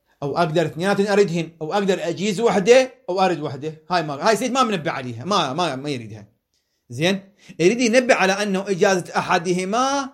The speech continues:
مفسدة أوتوماتيك للثاني، مثل المرأة ما يصير تجيزهم اثنيناتهم، ليه؟ ما يصير عندها اثنين رجال، فبإجازة أحدهما يبطل الثاني، يعني قهرا، صحيح؟ جيد،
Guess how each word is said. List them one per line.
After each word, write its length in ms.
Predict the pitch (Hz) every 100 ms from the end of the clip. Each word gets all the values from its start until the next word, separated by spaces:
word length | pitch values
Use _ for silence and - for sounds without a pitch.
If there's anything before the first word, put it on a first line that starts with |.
| _ _ -
مفسدة 1000 | 165 175 180 269 254 - - 208 175 175
أوتوماتيك 840 | 175 269 285 294 285 294 269 294
للثاني، 600 | 285 247 - 180 139 120 117 _ _ _ _ -
مثل 180 | 208
المرأة 580 | 247 240 277 240 175 - _ _ _ _ _
ما 140 | 170 247
يصير 280 | 302 302 285
تجيزهم 320 | 196 247 262
اثنيناتهم، 560 | 220 240 226 196 190
ليه؟ 140 | 170 170
ما 80 | 226
يصير 300 | 269 269 262
عندها 220 | 240 220
اثنين 200 | 208 220
رجال، 400 | 196 165 156 127 _ _ _ _ _ - -
فبإجازة 760 | 196 196 214 196 220 208 180 220
أحدهما 800 | 165 202 190 202 214 262 302 302
يبطل 380 | 190 247 - 208
الثاني، 680 | 175 - 202 254 302 302 - _ _ _ _ _
يعني 520 | 180 160 160 226 277 269 _ _ - 127 -
قهرا، 480 | 190 156 214 220 135
صحيح؟ 560 | 156 170 269 277 - _ _ _ _ _ _ _ _ _ _ 151
جيد، 340 | 214 190 135